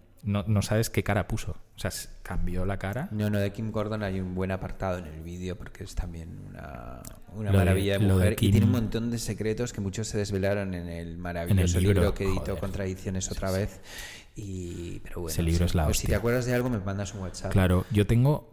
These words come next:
Speaker 1: yo tengo muchas cosas de, de Sonic Youth y ten-, ahora en la casa nueva, eh, me regalar-, me, un amigo mío me regaló para la casa nueva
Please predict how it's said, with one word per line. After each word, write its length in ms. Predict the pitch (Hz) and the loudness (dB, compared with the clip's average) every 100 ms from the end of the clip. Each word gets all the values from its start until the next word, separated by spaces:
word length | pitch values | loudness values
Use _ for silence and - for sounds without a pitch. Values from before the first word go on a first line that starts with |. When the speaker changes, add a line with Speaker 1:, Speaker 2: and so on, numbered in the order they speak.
| - | -10
Speaker 1:
yo 180 | - 101 | -2 0
tengo 200 | 101 127 | 4 4
muchas 420 | 110 107 - 110 | 6 6 6 2
cosas 320 | - 95 90 87 | 2 2 2 2
de, 400 | 90 87 85 87 | 0 0 -2 0
de 380 | 95 87 87 85 | 2 4 2 2
Sonic 320 | 101 92 90 | 2 2 4
Youth 280 | 98 110 - - | 2 0 -4 -4
y 140 | 98 | -2
ten-, 200 | - 98 - | 2 0 2
ahora 380 | 95 104 117 117 | 2 4 4 4
en 240 | 107 98 | 4 4
la 80 | 90 | 4
casa 220 | 95 - | 2 4
nueva, 420 | 104 113 110 127 - - - - - - - - | 4 6 4 0 -6 -20 -20 -14 -14 -14 -8 2
eh, 460 | 98 92 90 92 101 | 4 6 4 2 2
me 120 | 95 | 2
regalar-, 480 | 90 87 95 101 101 | 2 2 2 0 2
me, 180 | 98 92 | 0 2
un 140 | 107 | 4
amigo 260 | 113 113 110 | 4 4 4
mío 140 | 113 | 4
me 80 | 113 | 4
regaló 560 | 98 92 98 110 - - | 2 2 2 0 -2 -2
para 200 | 95 85 | -2 -2
la 120 | 87 | -2
casa 220 | 104 117 | 0 2
nueva 400 | 104 110 104 147 | 4 2 2 -4